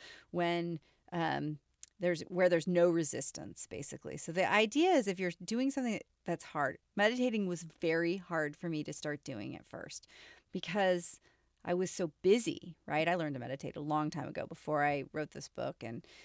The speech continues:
um, I was, I was so keyed into the notion that productivity and busyness is a sign of success and significance and kind of a mark of character. So just, like, sitting on a meditation cushion seemed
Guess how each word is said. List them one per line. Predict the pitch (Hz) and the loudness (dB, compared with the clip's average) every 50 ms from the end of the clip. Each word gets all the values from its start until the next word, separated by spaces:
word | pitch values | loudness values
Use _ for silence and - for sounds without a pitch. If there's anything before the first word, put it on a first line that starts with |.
| - _ _ - | -20 _ _ -10
um, | - 147 143 139 139 - - | -8 -6 -6 -6 -6 -6 -2
I | - 160 170 | 0 0 0
was, | 175 175 - - - _ _ _ _ - | 0 -2 -4 -6 -12 _ _ _ _ -6
I | 196 | -6
was | 190 208 214 | -4 -4 -4
so | - - - - - 254 247 262 277 277 - _ _ _ _ _ _ _ _ _ _ _ | -4 -6 -8 -2 0 2 4 4 2 2 -2 _ _ _ _ _ _ _ _ _ _ _
keyed | - - - - 269 269 277 285 285 247 233 - | -18 -16 -6 -2 2 4 4 4 4 2 0 -4
into | - 202 226 240 247 240 226 202 165 196 175 | -2 0 2 2 2 2 2 0 0 -2 -4
the | 180 180 | -2 -2
notion | 180 180 175 175 190 185 - 208 190 | 2 4 4 4 2 2 -2 -2 -2
that | 185 165 - | -2 -2 -4
productivity | - - - 196 190 190 185 180 _ - - 202 185 185 175 170 165 160 160 160 | -6 -4 0 2 2 2 2 0 _ -4 -4 -2 -2 0 0 0 0 0 0 -2
and | - - 165 151 _ | -2 -2 -4 -4 _
busyness | - 175 170 175 185 180 170 165 160 - | 0 0 0 2 0 0 0 0 -2 -2
is | 165 156 165 | -4 -4 -6
a | 156 | -6
sign | 151 - - 147 147 151 | -6 -4 -4 -2 -2 0
of | 156 151 147 147 - | -2 -2 -4 -6 -10
success | - - - 170 - - - - 160 151 147 143 147 - - - - - - - - _ _ | -10 -8 -8 -8 -8 -8 -2 2 4 4 4 4 2 -2 -6 -8 -10 -18 -20 -20 -20 _ _
and | - - 160 156 147 143 147 151 - | -4 -2 -2 0 0 -2 -2 -4 -4
significance | - - 190 165 165 165 170 165 156 - 151 151 143 131 131 143 - - - | -2 -2 -2 -2 0 0 0 0 0 -2 -2 -2 -2 -2 -2 -4 -4 -2 -2
and | 147 139 147 - | -2 -2 -2 -2
kind | - 151 147 | -2 -4 -2
of | 147 | 0
a | 156 151 | 0 0
mark | 151 147 143 143 _ | 2 2 0 0 _
of | - - - | -6 -10 -8
character. | - - 156 139 147 - - 143 | -2 0 0 0 0 -2 -6 -8
So | 147 - - 175 | -6 -4 -4 -2
just, | 170 196 185 - - | -2 -2 -4 -4 -2
like, | 175 156 - _ | -4 -4 -4 _
sitting | - - - - 170 165 175 196 196 180 | -4 -2 -2 0 0 2 2 2 2 2
on | 151 143 | 0 0
a | 147 143 143 | 0 0 -2
meditation | 143 139 131 147 160 165 165 170 175 175 - - 165 208 208 - 190 170 147 151 | -2 -4 -4 -4 -2 0 4 4 4 2 2 -4 -2 -2 -2 0 0 -2 -2 -2
cushion | - 147 143 - - 147 143 147 151 151 | -2 -4 -6 -4 -4 -4 -4 -2 -4 -4
seemed | - - - 170 165 160 160 160 156 156 - - | -6 -4 -4 -2 -2 0 0 -2 -2 -4 -6 -8